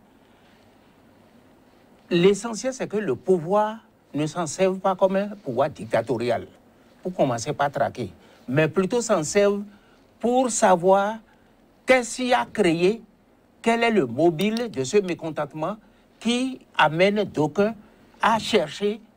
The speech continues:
à le renverser et éventuellement chercher à corriger le tir. Il ne faut jamais penser qu'on peut faire le bonheur d'un homme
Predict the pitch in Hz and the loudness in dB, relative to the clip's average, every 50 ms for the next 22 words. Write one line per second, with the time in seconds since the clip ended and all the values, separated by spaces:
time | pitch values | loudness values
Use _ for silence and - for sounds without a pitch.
0 | 202 - - 190 196 180 143 127 - - 151 151 147 156 143 139 - 180 170 117 | -8 -4 -2 0 0 0 -2 -2 0 0 0 2 2 0 0 0 -2 -6 -6 -6
1 | 92 - _ - - _ _ _ _ _ - 196 202 233 247 254 - _ _ _ | -8 -12 _ -20 -20 _ _ _ _ _ -2 0 0 0 0 -4 -10 _ _ _
2 | _ _ _ _ _ _ _ _ _ _ _ _ - 196 190 156 - 180 185 180 | _ _ _ _ _ _ _ _ _ _ _ _ 2 4 4 2 2 -2 -4 0
3 | - 196 180 170 196 226 208 - 180 160 151 - 190 196 - - 190 185 - 185 | 0 0 0 0 -2 -4 -4 -4 -6 -8 -6 -6 -6 -6 -2 -2 -2 0 2 0
4 | 143 135 139 131 160 165 131 107 101 - 143 135 107 92 - - _ _ _ _ | 0 0 -2 -2 -2 -2 -2 -4 -6 -6 -6 -6 -6 -8 -10 -14 _ _ _ _
5 | - - 208 240 240 - 233 220 - - - - 104 117 123 151 175 - - 123 | -6 -4 -4 -4 -2 -2 -4 -4 -4 -4 -4 -2 -2 0 0 -2 -4 -4 -6 -6
6 | 117 113 - 147 - 160 156 156 - 170 170 185 185 - - - _ _ _ _ | -6 -6 -8 -8 -6 -6 -6 -4 -4 -4 -2 -4 -4 -8 -14 -20 _ _ _ _
7 | _ - - - - 202 196 196 196 190 190 190 190 196 208 202 - _ _ _ | _ -20 -18 -4 0 2 2 2 2 0 0 -2 -4 -6 -10 -12 -16 _ _ _
8 | _ _ _ _ _ _ _ _ _ _ - 117 127 123 95 85 - 151 151 165 | _ _ _ _ _ _ _ _ _ _ -8 -6 -4 -4 0 2 2 2 2 2
9 | 175 185 185 185 190 185 190 - - _ _ _ _ _ _ _ - - 139 151 | 2 2 2 2 0 -4 -6 -10 -16 _ _ _ _ _ _ _ -6 -2 0 0
10 | 175 170 135 117 120 127 143 160 165 | 2 2 0 0 -2 -2 -4 -6 -10